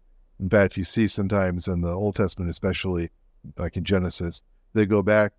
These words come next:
between translating that as skies or heavens. So you'd be in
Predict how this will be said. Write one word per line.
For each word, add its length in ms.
between 460
translating 560
that 180
as 140
skies 540
or 120
heavens. 460
So 140
you'd 160
be 60
in 200